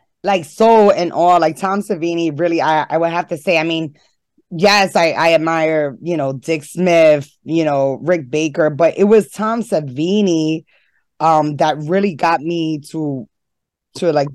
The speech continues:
gravitate towards wanting to become a special effects makeup artist. I was, like, this close to going to s-, his school. And I'm friends with him now. Like, I, you know, I know him now and stuff, but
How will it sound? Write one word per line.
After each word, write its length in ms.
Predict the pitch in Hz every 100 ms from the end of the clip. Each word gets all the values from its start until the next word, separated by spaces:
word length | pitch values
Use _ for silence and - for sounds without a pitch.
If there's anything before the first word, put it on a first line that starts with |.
| -
gravitate 560 | 160 156 156 151 170 147 -
towards 400 | 156 143 139 135
wanting 400 | 143 156 170 147
to 100 | 151
become 320 | 143 139 147
a 40 |
special 320 | 143 143 143 135
effects 300 | 131 131 151
makeup 240 | 139 127
artist. 200 | 135 135 -
I 80 |
was, 140 | 208 214
like, 180 | 160 -
this 220 | 190 180
close 360 | - 180 151 -
to 60 |
going 180 | 139 147
to 60 | 143
s-, 140 | 147 _ 139
his 220 | 143 120
school. 380 | - - 135 107 _ _ _ - -
And 100 | 247
I'm 100 | 269
friends 280 | - 330 240
with 120 | 233
him 160 | 170 156
now. 280 | 170 202
Like, 140 | 170 156
I, 240 | 156 113 -
you 140 | 160
know, 120 | 156
I 100 | 139
know 240 | 143 143 175
him 200 | 156 135
now 340 | 139 156 151
and 120 | 135 135
stuff, 240 | - 131 -
but 280 | 135 123